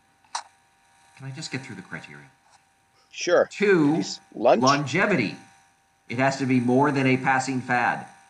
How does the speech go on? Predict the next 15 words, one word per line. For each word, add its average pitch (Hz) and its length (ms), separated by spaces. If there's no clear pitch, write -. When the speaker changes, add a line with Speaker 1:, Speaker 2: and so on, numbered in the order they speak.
Speaker 2:
More 160 220
than - 140
a - 60
passing - 540
fad. - 460
All - 100
right. 110 220
Speaker 1:
Yes. 107 160
Speaker 2:
Iconic 135 420
and - 60
Speaker 1:
Number 123 200
Speaker 2:
not 131 160
a 135 40
Speaker 1:
three, 202 180
Speaker 2:
fad. 151 300